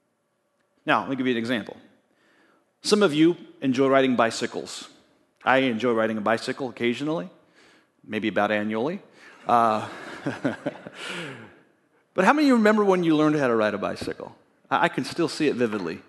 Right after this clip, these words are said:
Vividly today as I could the day I rode my bike for the very first time.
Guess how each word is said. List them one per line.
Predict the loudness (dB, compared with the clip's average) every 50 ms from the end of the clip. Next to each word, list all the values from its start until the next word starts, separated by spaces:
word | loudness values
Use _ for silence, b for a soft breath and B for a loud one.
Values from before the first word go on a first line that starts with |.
| _ _
Vividly | -2 0 0 0 2 0 0 0
today | 0 2 2 4 4
as | 2 2
I | -2 -4
could | -4 -4 -4
the | -4 -2
day | -2 0 0
I | 0 -2
rode | -2 -4 -4 -6
my | -6 -6
bike | -4 -4 -4 -6 -8
for | -12 -16 -14
the | -14 -12
very | -12 -12 -12
first | -12 -14 -14 -14 -14 -16
time. | -16 -18 -18